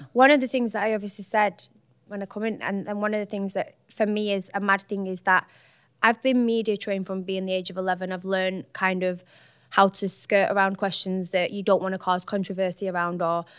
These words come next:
whatever it may be. I, I got a huge storyline at the age of sixteen of,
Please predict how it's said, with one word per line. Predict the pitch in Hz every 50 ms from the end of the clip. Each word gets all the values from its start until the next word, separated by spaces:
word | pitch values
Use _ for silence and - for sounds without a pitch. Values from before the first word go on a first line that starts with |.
| - - - _
whatever | - 208 214 220 220 220 196 196
it | 202 -
may | 202 202 196
be. | 190 - 202 196 185 -
I, | - 190 196 196 - - - -
I | 220
got | 214 190 - 208 196 131 - - - -
a | 208
huge | 185 - - - 247 247 240 233 220 - -
storyline | - 214 208 214 208 196 196 190 165
at | -
the | - 196
age | 190 190 185
of | 175
sixteen | - - - - - - 202 196 190 190
of, | 185 175 175